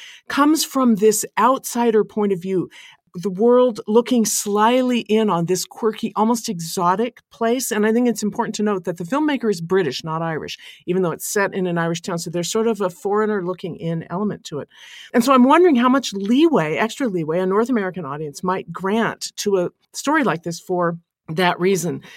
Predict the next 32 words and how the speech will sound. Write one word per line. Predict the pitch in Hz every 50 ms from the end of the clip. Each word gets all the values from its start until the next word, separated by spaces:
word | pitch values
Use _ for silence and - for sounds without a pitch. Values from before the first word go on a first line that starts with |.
| - 165 -
And | 185
I | 185
don't | 170 208 220 220 -
know, | 196 196 196 165
I | 151 160
just | 160 175 165 -
wonder. | 185 180 175 170 143 120 - - - - - - - 165 -
But | - 214 - - _ _ _ _ _ _ _ _ _ -
another | - 226 240 269 285 320 320
thing | 294 - 277
I | 240 233
wonder | 220 208 240 233 214 196
is, | 185 185 175 -
is | - 220 233 220 208
the | - 226 214 185
quote | 170 - - 208 202 - -
unquote | 190 190 185 - 196 185 - 165
village | 156 147 185 214 220 233 233 240 196 - -
story | - - - - - 220 208 214 220 240 254 247 - -
a | - 190 139
unique | 185 170 185 185 170 175 180 208 220 - - - - -
subgenre | - - - - 208 196 208 202 190 214 208 214 214 214 214 -
on | 190 190 185
the | 175
reality | 165 170 165 160 160 170 202 214 233 233
leaf | 226 220 233 233 233 226
of | 226 202 175
Sean's | - - 185 175 175 175 180 170 - -
genre | 165 160 180 175 185 208 220
clover? | 214 - 226 226 214 262 254 - - - - - - - - _ - - 185 170 _
Roger | 214 247 285 349 339 415 381 - -
Ebert, | 240 254 269 262 214 175 - - - - -